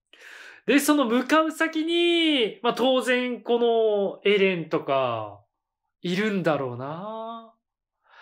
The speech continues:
だからエレンは、ここら辺も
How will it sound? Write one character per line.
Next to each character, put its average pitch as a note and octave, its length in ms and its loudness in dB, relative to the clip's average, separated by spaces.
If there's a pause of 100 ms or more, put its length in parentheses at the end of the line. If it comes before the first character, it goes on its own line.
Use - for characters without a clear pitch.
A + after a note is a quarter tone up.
(280)
だ F3 100 0
か - 80 -4
ら - 40 -6
エ E4 140 4
レ E4+ 420 4
ン E3+ 540 -6
は、 D3 460 -4
こ G#3 200 -8
こ F#4 140 0
ら F#4+ 100 2
辺 F4+ 180 0
も E4 120 -2